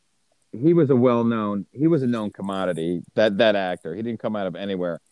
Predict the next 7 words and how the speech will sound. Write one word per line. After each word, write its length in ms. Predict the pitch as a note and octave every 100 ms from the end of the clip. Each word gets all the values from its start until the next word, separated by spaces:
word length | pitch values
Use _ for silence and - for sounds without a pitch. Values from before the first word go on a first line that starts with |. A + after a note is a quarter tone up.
| _ _ _ _
And 160 | G#2+ A2
he's 260 | B2+ F3+ G3
just 180 | G#3+ G2 _ _ _ _ _ _ _ _ _ _ -
being 200 | A#2+ A2+
sharp, 580 | G#2 - A#2 A2 A2 - _ _ _ _ _ _ _ _ _ _ _ _ _ _ _ _ _ _ -
old 320 | A#2+ B2 A2+
school 800 | - - C3 A#2 A2 G#2+ G2+